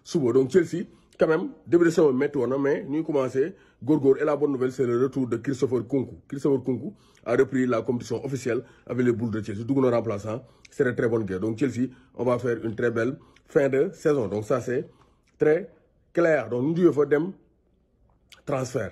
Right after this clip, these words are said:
Transfert actuellement, Mikhail Ngor Faye, le jeune international sénégalais, moo nekk Barça, Barça B,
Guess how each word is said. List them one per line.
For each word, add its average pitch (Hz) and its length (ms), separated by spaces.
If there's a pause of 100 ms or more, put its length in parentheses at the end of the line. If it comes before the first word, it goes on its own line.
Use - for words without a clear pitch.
(120)
Transfert 156 360
actuellement, 127 500 (800)
Mikhail 139 380
Ngor 123 220
Faye, 123 320 (120)
le 120 140
jeune 135 360 (880)
international 123 480
sénégalais, 98 580 (960)
moo 117 340
nekk 127 220
Barça, 107 380
Barça 107 360
B, 95 180